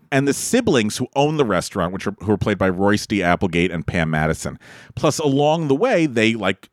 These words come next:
all the other movies, pick up people, and they pick up Rich Hall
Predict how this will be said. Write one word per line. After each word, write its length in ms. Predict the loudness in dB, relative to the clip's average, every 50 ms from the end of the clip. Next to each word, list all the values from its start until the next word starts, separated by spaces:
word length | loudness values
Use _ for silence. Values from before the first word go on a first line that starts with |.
| _ -12
all 160 | -6 -4 -2
the 100 | 0 2
other 120 | 2 2 2
movies, 240 | 2 2 0 -2
pick 220 | -2 -2 -2 0 0
up 160 | -2 -2 -2
people, 340 | -2 -2 -2 -2 -2 -4 -2
and 200 | -2 -2 0 0
they 120 | 0 0
pick 240 | 0 0 -2 0 0
up 220 | 0 0 0 -2 -8 -20 -20 _ _ _ _ _ -4
Rich 240 | -4 -2 -2 -2 -2
Hall 420 | 0 0 2 2 0 -2 -4